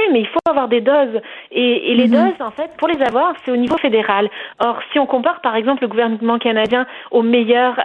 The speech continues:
Speaker 1: euh, au meilleur pays, en fait, c'est-à-dire, par exemple, Israël, on voit que Israël a déjà obtenu le, le nombre de doses suffisant pour vacciner,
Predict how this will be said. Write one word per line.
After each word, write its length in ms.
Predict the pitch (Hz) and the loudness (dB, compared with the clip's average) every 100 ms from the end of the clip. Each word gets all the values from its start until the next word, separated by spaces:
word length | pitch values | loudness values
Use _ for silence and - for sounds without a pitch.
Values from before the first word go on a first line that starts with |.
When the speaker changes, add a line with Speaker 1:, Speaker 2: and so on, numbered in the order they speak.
| - 220 | -2 0
Speaker 1:
euh, 220 | 208 208 | 2 2
au 100 | 233 | 2
meilleur 280 | 233 247 240 | 4 2 0
pays, 280 | 247 240 381 | 0 2 2
en 80 | 247 | 2
fait, 240 | 311 330 254 | 2 2 0
c'est-à-dire, 320 | 214 220 208 | -4 -4 -2
par 100 | 214 | 0
exemple, 220 | 214 226 | 0 -2
Israël, 480 | 240 202 214 349 294 - - - | -4 0 2 2 2 -2 -8 -2
on 120 | 214 | -2
voit 260 | 214 349 | 0 0
que 100 | 381 | 2
Israël 340 | 247 208 240 330 | -2 0 2 2
a 60 | 226 | 2
déjà 220 | 214 262 320 320 202 - - | 2 2 2 0 -2 -6 -2
obtenu 380 | 233 - 262 330 | -2 0 0 4
le, 160 | 247 | 4
le 80 | 214 | 4
nombre 200 | 254 285 | 2 2
de 80 | 269 | 2
doses 200 | 247 247 - | 2 0 -2
suffisant 400 | 339 262 262 330 | -4 -2 -2 0
pour 140 | 240 | 0
vacciner, 240 | 220 226 | 0 -2